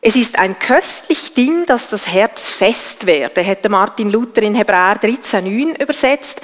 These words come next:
„welches geschieht durch Gnade.“ In diesem Zusammenhang geht es dort nachher darum, dass es nicht ums Befolgen von irgendwelchen Speisegeboten oder Verboten oder so, Vorschriften geht.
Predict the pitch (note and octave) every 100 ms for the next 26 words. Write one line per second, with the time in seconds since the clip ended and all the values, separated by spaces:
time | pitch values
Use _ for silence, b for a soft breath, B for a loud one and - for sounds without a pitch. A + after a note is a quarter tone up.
0 | B B F3+ G3 B3+ D4+ D4+ C#4 - A#3
1 | - A#3 C4+ - - A#3+ A3 - - -
2 | G3+ F#3 G#3+ E4 G4+ F#4 E3 B B B
3 | - A#3 C4 E4 - D4+ D4+ C4+ B3 B3
4 | B3+ - B3+ B3+ B3 B3+ A#3+ A#3+ A#3 -
5 | A3 - D4+ E4+ E4+ E4+ - - C4+ G#3+
6 | D4 C#4+ C#4 - C4 C#4 B3+ B3 C4 C4
7 | - - A3 C4 D4+ C#4 C4+ A#3+ C#4 -
8 | A#3 A#3+ A3+ - - - C4 B3+ - C4
9 | B3+ A3+ C#4 - C4+ - - B3+ A#3 B3+
10 | -